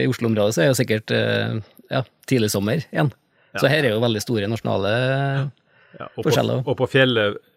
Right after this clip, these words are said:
Speaker 2: på sommeren ved et tjern, da du kanskje har sandunderlag, og det er i,
Speaker 1: Ja.
Speaker 2: ikke noe tørt og brennbart i nærheten også, så er det jo fritt fram, vel.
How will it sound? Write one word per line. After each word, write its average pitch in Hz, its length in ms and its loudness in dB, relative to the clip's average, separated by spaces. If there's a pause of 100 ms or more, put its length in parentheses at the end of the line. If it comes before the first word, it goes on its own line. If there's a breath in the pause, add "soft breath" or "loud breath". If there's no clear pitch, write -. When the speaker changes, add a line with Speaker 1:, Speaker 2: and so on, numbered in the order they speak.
(140)
Speaker 2:
på 117 160 -8
sommeren 117 360 0
ved 107 100 0
et - 100 -6
tjern, 110 280 2
da 107 120 -2
du 101 80 -4
kanskje 101 300 -6
har 104 100 -4
sandunderlag, 98 1120 -6
og 101 140 -4
det 98 60 -4
er 98 100 -6
i, 98 60 -10 (340)
Speaker 1:
Ja. - 80 -4 (100)
Speaker 2:
ikke 156 200 -2
noe 117 160 -2
tørt - 300 2
og 107 80 2
brennbart 107 420 0
i 107 40 -4
nærheten 92 320 -8
også, 98 140 -14
så 113 80 -6
er 110 80 -8
det 101 60 -6
jo 90 140 -10
fritt - 300 -12
fram, 90 260 -10
vel. 90 180 -14